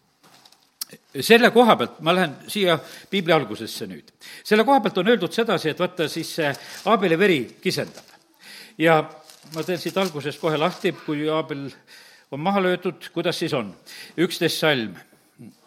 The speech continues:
ei, kümnes salm neljandast peatükist, esimesest Moosesest muidugi. Ja,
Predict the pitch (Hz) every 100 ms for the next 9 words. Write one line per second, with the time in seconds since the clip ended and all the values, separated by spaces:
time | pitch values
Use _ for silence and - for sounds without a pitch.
0 | - 160 147 - 165 147 - 147 117 117
1 | 131 139 135 113 - 135 101 95 - -
2 | - 131 117 107 101 110 175 170 110 98
3 | 95 117 98 80 _ _ - - - -
4 | - - - 151 147 151